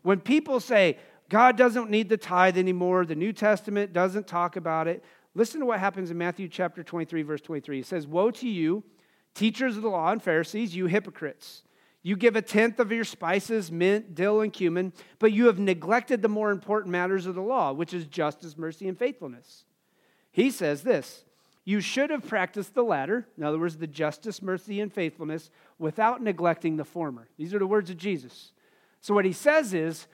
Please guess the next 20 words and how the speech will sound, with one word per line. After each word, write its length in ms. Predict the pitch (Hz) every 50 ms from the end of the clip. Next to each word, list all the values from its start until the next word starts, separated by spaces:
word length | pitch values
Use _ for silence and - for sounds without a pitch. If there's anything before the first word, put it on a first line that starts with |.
| _ _ _ _
don't 260 | 143 185 220 269 277 240
give 160 | 285 277 254
up 160 | 233 196 -
tithing, 580 | - 180 214 269 311 294 175 160 143 135 139 - _ _ _ _
but 160 | - 214 220 190
you 100 | 240 294
need 220 | 320 302 277 208
to 60 | 214
be 180 | 190 175 202 185
generous 720 | 165 143 135 175 226 294 330 330 311 277 233 190 - - -
in 440 | 196 165 156 151 151 156 185 196 185 - _ _ _ _ _
your 240 | - 175 226 226 208
gifts 680 | 196 175 151 147 185 240 262 277 285 269 - - - 285
of 260 | - 202 196 170 160
justice 800 | 147 143 139 160 220 226 254 254 - - - 226 190 - - -
and 340 | - 208 185 175 170 170 170
mercy 640 | 180 214 254 294 277 - - - 220 196 175 185
and 220 | 196 160 151 147 -
faithfulness 800 | - - 226 277 269 - - 190 170 156 151 147 143 - - _ _ - _ _ _
throughout. 560 | - 190 214 214 196 214 269 254 151 -